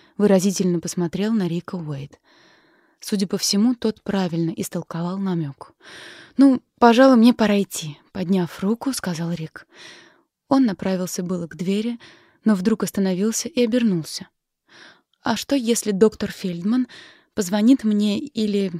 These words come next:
придёт к себе в кабинет?» «В этом случае вы немедленно дадите знать мне». Подойдя к Рику, Уэйд вручил ему свою визитную карточку. «И сделайте вид, будто этого разговора не было и в помине.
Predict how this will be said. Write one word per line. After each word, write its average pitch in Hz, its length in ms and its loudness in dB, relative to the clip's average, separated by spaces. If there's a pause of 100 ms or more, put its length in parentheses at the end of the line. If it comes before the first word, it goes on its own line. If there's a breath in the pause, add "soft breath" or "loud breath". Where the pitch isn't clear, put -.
придёт 220 360 4
к - 60 -10
себе 208 220 0
в - 80 -12
кабинет?» 190 540 0 (1400)
«В 220 80 4
этом 202 260 6
случае 185 560 0
вы 277 140 10
немедленно 226 680 10
дадите 185 440 0
знать 180 340 -2
мне». 156 340 -2 (540)
Подойдя 180 400 -4
к - 100 -14
Рику, 170 300 -4
Уэйд 190 420 -6
вручил 220 280 -2
ему 220 280 0
свою 202 320 -4
визитную 165 460 -2
карточку. - 580 -12 (760 loud breath)
«И 202 160 4
сделайте 175 600 4
вид, 180 360 -2 (440 soft breath)
будто 196 260 2
этого 170 340 -2
разговора 160 460 -4
не 160 240 0
было 196 180 -2
и 214 180 -8
в - 100 -12
помине. 156 480 -6